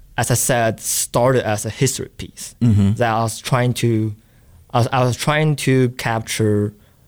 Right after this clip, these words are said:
Speaker 1: uh, why they're there to protect a piece of history. But if you,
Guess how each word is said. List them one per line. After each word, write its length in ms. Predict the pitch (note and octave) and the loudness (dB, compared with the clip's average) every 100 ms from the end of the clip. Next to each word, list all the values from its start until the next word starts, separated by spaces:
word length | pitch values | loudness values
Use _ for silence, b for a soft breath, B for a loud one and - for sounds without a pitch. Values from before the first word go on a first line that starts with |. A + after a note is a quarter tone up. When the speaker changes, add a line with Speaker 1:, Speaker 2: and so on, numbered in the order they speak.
| b _ | b _
Speaker 1:
uh, 140 | - G#2+ | 0 0
why 400 | A2 A#2+ B2 B2+ | 2 2 2 0
they're 320 | A#2 A#2 G#2+ | 2 2 2
there 400 | A#2 B2 A#2 A#2 | 2 4 4 2
to 320 | A#2 - A2+ - _ | -2 -2 -2 -4 _
protect 320 | - - A#2 G#2+ | -8 -4 -2 -4
a 40 | |
piece 220 | - C#3+ | -2 -2
of 60 | - | -2
history. 440 | F3+ F#3+ - - B B B _ | -2 -2 -4 -14 B B B _
But 340 | C3 A#2 A2+ | 0 2 0
if 200 | C#3+ A#2+ | 0 -2
you, 400 | C#3 C3+ C3 B2 | 0 2 2 2